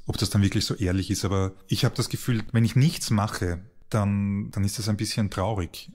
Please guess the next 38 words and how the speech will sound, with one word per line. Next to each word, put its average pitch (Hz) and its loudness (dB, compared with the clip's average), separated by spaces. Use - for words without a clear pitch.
mein 90 0
Leben, 85 -2
muss 87 -4
ich - -10
gestehen. - 0
Und 98 2
wenn 101 4
ich 101 0
aber 104 0
schon 160 0
Sachen 104 -2
mache, - -6
also 104 -2
wenn 104 2
ich 104 -2
Prozesse 120 -4
verfolge, 120 -2
die 107 2
meine 107 2
Aufmerksamkeit 113 -2
benötigen, 101 0
das - -2
heißt, - -2
deswegen 104 -2
sind 131 0
das - -4
meistens 95 -2
auch 95 -6
ein - -8
bisschen - -2
kom-, - -4
für - -2
mich 113 4
f-, - -8
komplexere 110 0
Prozesse, 131 -4
also 90 -4
eben 90 -2